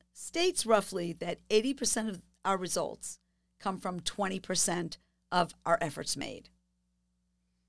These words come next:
You're probably saying, "Oh, yeah, it's a business thing. I've heard about that." Well, what's interesting about that is that the eighty twenty rule is most often cited as an economic principle.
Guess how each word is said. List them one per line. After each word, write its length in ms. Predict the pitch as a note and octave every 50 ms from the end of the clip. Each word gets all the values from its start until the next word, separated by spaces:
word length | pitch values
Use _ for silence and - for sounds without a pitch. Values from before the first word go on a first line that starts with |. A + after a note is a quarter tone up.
| _ _
You're 100 | - D4
probably 400 | - - C4 B3+ A#3 A3 G#3 G#3
saying, 340 | G3+ - - G#3+ G3+ G3 G3
"Oh, 60 | G3+
yeah, 380 | G3+ - - G3+ F3 F3 G3 A3+
it's 120 | A3 -
a 60 | G3 E3+
business 400 | - F3+ F3 E3+ F#3 F#3+ F3 -
thing. 320 | - F3 F3+ F3 F3 F3
I've 140 | E3+ E3 -
heard 180 | - E3 E3+
about 280 | E3+ - D#3+ D#3 D#3 -
that." 300 | D#3 D#3 D3+ - - - - _ _ _ _ _ _ _ _ _ _
Well, 280 | - A#3 B3 A#3+ B3 B3 -
what's 220 | A#3 A#3+ A#3 -
interesting 400 | D4 D4 - C4+ G#3 G#3 G3 F#3
about 280 | E3+ E3+ E3+ F3+ - -
that 180 | E3+ F3+ F3
is 80 | F3 F3
that 160 | G#3 G3 -
the 160 | G#3 G3+ - -
eighty 240 | G3 G#3 A3 A#3+
twenty 320 | A3 - - G3+ F#3+ F3 E3+
rule 360 | D#3+ E3 E3+ E3+ - - - _ _ _ _ _ _ _ _ _ _ _ _
is 200 | - G3+ F#3+ F3
most 400 | G3+ G#3 G#3+ A3+ C4 C4+ - - -
often 320 | - G3+ G#3 G3+ G#3+ G3+ F#3
cited 480 | - - - C4+ D#4+ F4 D#4 G3+ E3+
as 140 | F3+ F3 F3
an 140 | F#3 - -
economic 580 | F#3 G#3 - A3+ G#3 F#3+ F#3 F3+ E3+ D#3+ - _ -
principle. 600 | - - C4 C4+ - - - - - - -